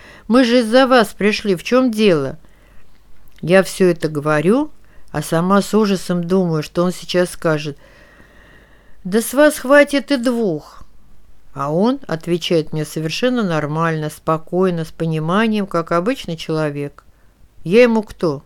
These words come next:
Вчерашняя студентка, просто девушка из зрительного зала, да ещё с претензиями. А он-то,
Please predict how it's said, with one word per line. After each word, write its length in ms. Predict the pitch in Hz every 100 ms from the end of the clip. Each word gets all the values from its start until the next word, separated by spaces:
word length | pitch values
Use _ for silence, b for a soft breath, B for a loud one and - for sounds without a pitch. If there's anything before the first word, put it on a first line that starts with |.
| -
Вчерашняя 580 | - - 202 220 220 196
студентка, 640 | 190 196 185 233 240 - 156
просто 400 | 170 202 202 180
девушка 520 | 185 190 185 - 170
из 80 | 165
зрительного 520 | 175 190 165 165 160
зала, 480 | 175 214 208 147 - b b b b b
да 100 | 165
ещё 200 | 165 190
с 40 |
претензиями. 920 | - 180 - 240 247 196 151 143 139 - b b b b b b b
А 200 | - 190
он-то, 540 | 247 254 180 - 147